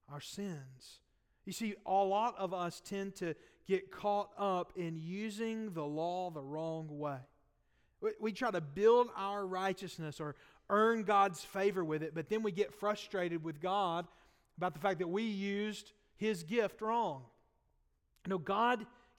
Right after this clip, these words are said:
did not give his people the law for us to try to be more righteous. He gave us the law so that we could see our sinfulness and our need for him. And second of all, not only,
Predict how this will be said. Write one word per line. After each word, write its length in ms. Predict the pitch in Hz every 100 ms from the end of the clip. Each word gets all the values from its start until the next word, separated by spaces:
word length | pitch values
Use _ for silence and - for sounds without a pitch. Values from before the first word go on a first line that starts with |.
| -
did 140 | 180
not 320 | 196 226 190
give 200 | 214 214
his 340 | - 190 180 -
people 420 | - 220 226 175 156
the 100 | 156
law 580 | 151 185 190 151 151 - - _ -
for 120 | 175
us 200 | 196 -
to 100 | 185
try 180 | 208 190
to 80 |
be 120 | 165 180
more 180 | 170
righteous. 560 | 160 165 190 185 151 147
He 100 | 170
gave 280 | 165 190 202
us 180 | 196 -
the 120 | 165
law 420 | 160 180 160 156 - - _
so 120 | -
that 100 | 170
we 140 | 165 202
could 160 | 196
see 260 | 147 208 202
our 120 | 175
sinfulness 640 | 147 - 196 175 175 160 175
and 80 | 170
our 120 | 165
need 460 | 170 170 156 156 - _ _ _ _ _ _ _ _
for 100 | 156
him. 540 | 139 160 143 131 127 135 _ _ _ _ _ _ _ -
And 80 | 165
second 320 | 233 233 202
of 100 | 151
all, 240 | 151 170
not 180 | 180 180
only, 480 | 196 208 180 180